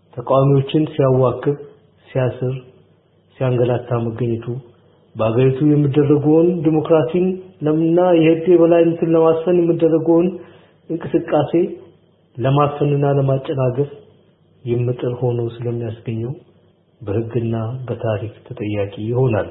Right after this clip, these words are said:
ስለዚህ እነኚህ ሶስት ተዋናዮች የበኩላቸውን ኃላፊነት መወጣታቸው በአንድ ሀገር የህግ የበላይነት መስፈንና የዲሞክራሲ ስርዓት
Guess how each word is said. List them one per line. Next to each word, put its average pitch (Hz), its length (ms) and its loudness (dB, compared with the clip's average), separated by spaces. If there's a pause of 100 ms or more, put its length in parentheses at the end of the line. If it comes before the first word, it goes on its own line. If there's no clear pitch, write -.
(540)
ስለዚህ 151 380 2 (1000)
እነኚህ 147 320 4
ሶስት 185 240 2
ተዋናዮች 175 600 4 (760)
የበኩላቸውን 151 720 2
ኃላፊነት 151 520 2
መወጣታቸው 147 760 0 (240)
በአንድ 127 340 -2
ሀገር 139 240 0 (960)
የህግ 127 240 -2
የበላይነት 135 580 0
መስፈንና 131 520 -2 (580)
የዲሞክራሲ 113 600 -6 (160)
ስርዓት 139 440 -6